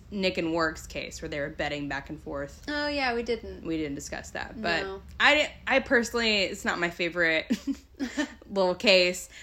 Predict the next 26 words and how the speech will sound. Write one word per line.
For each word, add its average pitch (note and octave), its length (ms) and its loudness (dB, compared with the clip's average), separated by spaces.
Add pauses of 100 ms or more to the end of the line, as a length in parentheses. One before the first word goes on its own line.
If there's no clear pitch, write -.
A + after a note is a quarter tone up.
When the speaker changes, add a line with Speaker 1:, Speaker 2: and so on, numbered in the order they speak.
(120)
Speaker 1:
Wha-, A3 240 0
the, G#3+ 260 6
the A#3 140 2
fun C4 300 4
part G#3+ 240 4
of F#3 80 0
that, F3 180 6
I E3 40 4
guess, E3 260 -2
is E3 80 -8
that D#3 160 -4
they D#3 100 -2
keep D#3 380 -6
upping E3 300 -2
the D#3 60 -2
bet D3+ 300 0
and D#3 80 -4
then D3+ 80 -4
they - 140 0
find E3+ 140 0
Speaker 2:
Yeah. D#3 60 -2
Speaker 1:
out D3 60 -6
that D3+ 80 -6
they're D#3 140 -2
both D3 340 -8
wrong. B2+ 260 -8